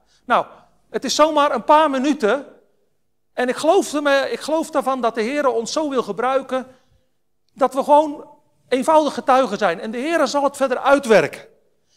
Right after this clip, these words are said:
Lucas eenentwintig gaat over de eindtijd. Het gaat over de dingen die in deze wereld gebeuren. En dan zegt de Heer Jezus: "En dit zal u overkomen met het doel dat u zult getuigen."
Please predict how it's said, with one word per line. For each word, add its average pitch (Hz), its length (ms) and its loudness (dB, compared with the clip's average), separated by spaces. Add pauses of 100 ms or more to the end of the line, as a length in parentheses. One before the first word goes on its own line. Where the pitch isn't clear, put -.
(440)
Lucas 277 280 2
eenentwintig 294 540 -2
gaat 247 220 2
over 202 180 0
de 185 60 0
eindtijd. 277 680 2 (280)
Het - 160 -6
gaat 247 300 2
over 202 540 2 (300)
de 208 100 -4
dingen 254 240 0
die 226 100 -2
in 208 60 -4
deze 196 240 0
wereld 208 300 0
gebeuren. 226 560 0 (340)
En 202 120 0
dan 175 100 -4
zegt 220 240 0
de 240 60 -8
Heer 202 120 -2
Jezus: 196 360 -2
"En 151 140 -12
dit 320 200 -6
zal 269 200 0
u 233 80 -4
overkomen 196 800 0 (600)
met 170 180 -4
het 127 160 -12
doel 240 200 -4
dat 196 180 -4
u 170 60 -12
zult 160 260 -12
getuigen." 156 680 -4